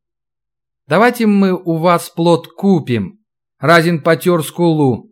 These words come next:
покосившись на Альба, кивнул, мол, продолжай в том же духе. «Ни!»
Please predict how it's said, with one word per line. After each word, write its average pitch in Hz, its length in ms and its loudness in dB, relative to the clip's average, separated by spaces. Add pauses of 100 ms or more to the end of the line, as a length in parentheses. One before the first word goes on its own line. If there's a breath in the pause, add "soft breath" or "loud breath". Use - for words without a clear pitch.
(120)
покосившись 160 640 -4
на 165 140 -2
Альба, 143 400 0
кивнул, 147 640 -2 (180 loud breath)
мол, 143 260 0
продолжай 147 560 2
в 135 60 -8
том 139 160 -2
же 147 100 2
духе. 147 400 -6 (460)
«Ни!» 226 1120 -4